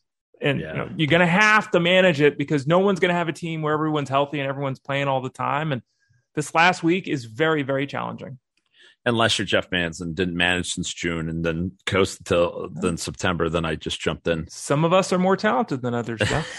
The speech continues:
Speaker 2: <laughs> Just, just, uh, yeah, there, there you go. <laughs> Some more talented. We're lucky. I'll, I'll never forget the year that Kay Adams had,
Speaker 1: <laughs> Oh,
Speaker 2: uh,
Speaker 1: jeez.
Speaker 2: finished in second place. Remember that? And she had
Speaker 1: Yeah,
Speaker 2: Chris Davis,
Speaker 1: Chris
Speaker 2: who had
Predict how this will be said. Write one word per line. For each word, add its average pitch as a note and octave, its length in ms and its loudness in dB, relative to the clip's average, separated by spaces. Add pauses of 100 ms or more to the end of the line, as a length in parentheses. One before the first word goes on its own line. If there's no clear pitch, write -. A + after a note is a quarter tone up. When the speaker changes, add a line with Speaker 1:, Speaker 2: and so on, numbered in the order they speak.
(420)
Speaker 2:
<laughs> - 180 0
Just, - 460 -2 (340)
just, - 340 4
uh, A#2+ 380 8
yeah, G2 220 6
there, G2 240 2
there G2+ 240 2
you F#2+ 120 2
go. F#2 100 0 (100)
<laughs> - 80 -20
Some G2 280 -2
more E2 200 -4
talented. F2+ 460 -2
We're A2 160 2
lucky. A2 440 0 (160)
I'll, F#3 140 8 (140)
I'll B3 60 10
never G#3 300 8
forget D3 380 0
the B2+ 100 -2
year C3 280 -2
that A2 260 -4
Kay A#2+ 240 0
Adams A2+ 720 -6 (340)
had, G2+ 440 2
Speaker 1:
<laughs> - 40 -6
Oh, F#2 40 -4
Speaker 2:
uh, F#2 180 2
Speaker 1:
jeez. F#2+ 60 -8
Speaker 2:
finished B2 340 -2
in G2+ 220 -8 (280)
second C3+ 460 2
place. G#2 320 2
Remember A2+ 300 0
that? D#3+ 320 6
And A2+ 100 0
she A#2+ 120 0
had A2 100 2
Speaker 1:
Yeah, C#3+ 80 2
Speaker 2:
Chris C#3 160 2
Davis, A#2+ 260 0
Speaker 1:
Chris D3+ 200 2
Speaker 2:
who D#3 60 4
had D3+ 60 6